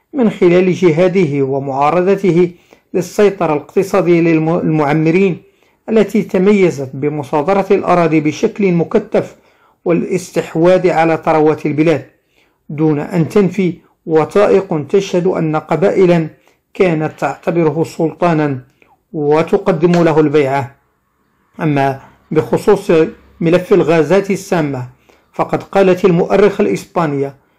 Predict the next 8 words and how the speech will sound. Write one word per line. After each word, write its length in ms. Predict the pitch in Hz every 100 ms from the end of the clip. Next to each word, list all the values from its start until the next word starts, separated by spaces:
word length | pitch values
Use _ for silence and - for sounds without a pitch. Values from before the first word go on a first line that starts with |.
| _ -
ماريا 460 | 160 165 180 170
روزا 380 | 190 160 185 185 - _ 156
دي 340 | 160 196 -
مادرياغا 920 | 190 165 180 175 170 170 151 139 127 - _ _ _ -
أن 260 | 170 156
استعمال 800 | 139 131 - - 151 131 160 185 190
الغازات 760 | 170 165 143 180 190 - -
الكيماوية 800 | 160 - 202 180 165 151 143